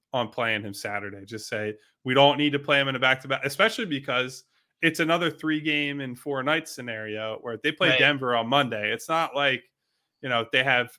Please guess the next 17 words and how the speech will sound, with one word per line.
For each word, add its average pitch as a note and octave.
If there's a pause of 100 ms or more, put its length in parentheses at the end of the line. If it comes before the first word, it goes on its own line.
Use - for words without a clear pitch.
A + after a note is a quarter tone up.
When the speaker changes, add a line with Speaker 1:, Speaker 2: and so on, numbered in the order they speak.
Speaker 1:
an C3
abundance, C3
uh, A#2+
of A#2
rest B2
between F3+
those B2
days. A2
So A2 (380)
that's D#3
just D3 (140)
getting F3
him E3+
that C#3+
extra B2+ (220)
day A2+ (140)
between A2+